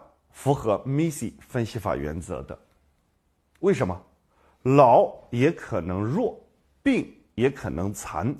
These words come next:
也可能弱，这就有了很多的交集。那抱着小孩的，请问我算老弱病残孕哪一种呢？既没有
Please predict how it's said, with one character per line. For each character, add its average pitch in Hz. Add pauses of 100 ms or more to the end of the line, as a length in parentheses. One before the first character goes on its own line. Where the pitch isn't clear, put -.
也 107
可 104
能 80
弱， 117 (800)
这 294
就 196 (140)
有 131
了 151
很 107
多 160
的 113
交 226
集。 82 (880)
那 214
抱 277
着 135
小 113
孩 90
的， 156 (380)
请 -
问 139 (440)
我 131
算 185 (240)
老 139
弱 190
病 208
残 127
孕 170 (120)
哪 123
一 175
种 135
呢？ 123 (760)
既 262
没 190
有 170